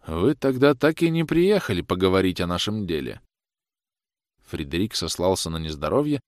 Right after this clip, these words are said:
но сам почувствовал, что это выходит слишком глупо, и прибавил: "Впрочем, мои деньги в то время понадобились мне на другое".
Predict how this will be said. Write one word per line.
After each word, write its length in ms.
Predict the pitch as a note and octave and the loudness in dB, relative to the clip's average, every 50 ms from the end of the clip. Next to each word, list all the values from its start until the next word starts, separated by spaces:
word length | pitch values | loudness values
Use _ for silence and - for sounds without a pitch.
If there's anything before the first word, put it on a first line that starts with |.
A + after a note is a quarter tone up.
| _ - | _ -8
но 160 | - G#2 A2+ B2 | -2 0 0 2
сам 200 | - F#3 F#3 D#3 | 2 2 2 4
почувствовал, 640 | D3+ C#3 - - D#3 D3 - - C#3 C3+ C3 C3 | 2 2 2 4 2 2 4 4 4 6 6 4
что 200 | A#2+ - - B2 | 4 2 2 2
это 160 | B2 A#2+ A#2+ A2+ | 4 4 4 2
выходит 400 | A#2 A2+ - C#3 C#3 B2+ A2+ - | 2 4 4 4 4 4 4 2
слишком 520 | - A2+ A#2+ A#2 - - A#2+ A#2 A#2 G#2+ | 2 0 0 0 0 -2 -2 -2 -2 -4
глупо, 400 | F2 G2+ A#2+ B2+ A2 - - D#2 | -2 -2 -2 -2 -2 -2 -4 -6
и 140 | D2+ E2 E2+ | -4 -4 -6
прибавил: 680 | - - - F#2+ F#2+ F#2 D#2+ C#2+ C2 B1 A1 G1+ G1+ _ _ _ _ _ _ _ _ _ _ _ _ _ _ _ _ _ - - - | -6 -6 -6 -6 -4 -4 -4 -6 -6 -8 -10 -14 -16 _ _ _ _ _ _ _ _ _ _ _ _ _ _ _ _ _ -20 -20 -20
"Впрочем, 460 | - - - - E3+ D#3+ - E3 D#3+ | -8 0 2 4 4 4 4 2 2
мои 220 | D#3 D#3+ E3 E3 D#3 | 2 2 2 2 4
деньги 340 | D3+ G3+ G3 F3 C#3 A#2 | 4 4 4 4 2 0
в 80 | G#2 - | 0 2
то 100 | - B2 | 4 4
время 280 | B2 C#3 D#3+ D#3+ C#3+ B2 | 4 4 4 2 2 2
понадобились 600 | B2 B2 B2+ C#3 C3+ C3+ A#2+ B2+ A#2 A2+ - - | 2 2 2 2 2 4 4 4 4 4 2 0
мне 180 | A#2+ A#2+ B2 B2+ | 0 -2 -2 -2
на 120 | A#2+ A#2+ | -2 -2
другое". 500 | A#2+ C3+ C3+ B2 G2+ F#2+ F2 D#2 C#2+ - | -2 -2 -2 -2 -4 -6 -6 -8 -10 -12